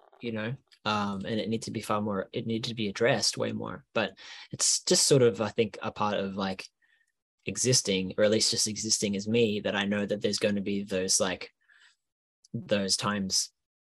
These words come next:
and you just sort of have to learn to, um, I guess, navigate through them, right? It's like, um, I f-, I feel like there's just that thing of, like, you know, how do you know what's good if you don't know what's bad? And it's like, if you,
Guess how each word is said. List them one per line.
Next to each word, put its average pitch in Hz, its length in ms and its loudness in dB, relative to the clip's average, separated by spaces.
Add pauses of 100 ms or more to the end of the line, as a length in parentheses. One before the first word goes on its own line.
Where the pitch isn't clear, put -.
and 95 400 -4
you 110 80 0
just 117 160 2
sort 107 160 2
of 101 60 -2
have 104 120 -4
to 104 120 -4
learn 101 240 0
to, 98 340 -2
um, 90 400 -8 (380)
I - 40 -12
guess, - 460 -2 (240)
navigate 101 420 -2
through 110 280 0
them, 78 200 -6
right? 85 300 -8 (600)
It's - 120 2
like, 98 280 0 (1200)
um, 101 600 0 (920)
I 135 40 2
f-, - 200 0
I 135 240 6
feel 143 300 8
like 120 180 4
there's 113 220 2
just 117 160 4
that 98 180 -2
thing 123 300 2
of, 101 100 -4
like, 98 240 -4
you 117 60 -2
know, 101 180 -2
how 113 200 0
do 113 80 2
you 107 120 2
know 104 200 0
what's 95 260 0
good 98 240 0
if 90 120 -8
you 98 60 -2
don't 90 220 -6
know 92 120 -6
what's 92 200 -4
bad? 85 400 -4
And 90 160 -8
it's - 160 -4
like, - 120 -10
if - 80 -16
you, - 180 -12